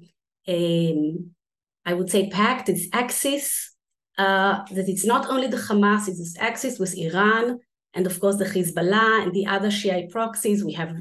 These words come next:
we had missiles fired from Yemen and, uh, attempts from, and also from the, from Syria, from the Shiite groups there, including U A Vs, and also, of course, Hezbollah, that in the meantime, it's not a full-fledged,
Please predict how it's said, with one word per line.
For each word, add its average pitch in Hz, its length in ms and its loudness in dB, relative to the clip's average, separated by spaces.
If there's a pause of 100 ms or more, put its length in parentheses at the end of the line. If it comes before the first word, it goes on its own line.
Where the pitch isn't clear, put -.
we 160 100 -4
had 165 260 -2
missiles 196 600 4
fired 165 360 -2
from 156 180 0
Yemen 262 540 2 (360)
and, 175 360 0
uh, 170 200 0
attempts 185 440 0
from, 170 300 0
and 165 200 0
also 214 280 0
from 156 240 -4
the, 151 200 -6
from 147 160 -8
Syria, 277 460 2
from 247 120 2
the 190 80 2
Shiite 165 320 -2
groups 165 300 -4
there, 269 420 4 (420)
including 180 400 0
U 180 120 4
A 202 160 6
Vs, 254 340 -2
and 202 320 2
also, 214 520 0
of 202 140 -10
course, 202 220 -2
Hezbollah, 202 720 2
that 202 140 -2
in 185 100 -4
the 180 80 -2
meantime, 202 720 2
it's - 160 -4
not 185 220 -4
a 190 40 -8
full-fledged, 202 920 0